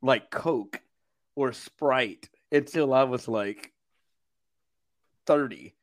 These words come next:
But man, when I was in, <laughs> I'm getting suic-,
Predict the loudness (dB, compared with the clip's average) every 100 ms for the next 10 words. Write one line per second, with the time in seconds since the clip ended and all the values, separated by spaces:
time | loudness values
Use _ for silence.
0 | _ _ -14 -14 -8 -6 -4 -2 0 0
1 | 0 0 2 4 4 4 0 -4 -4 -4
2 | -4 -4 -4 -8 -8 -6 -6 -6 -8 -10
3 | 0 4 4 6 2 2 -6 -4 -8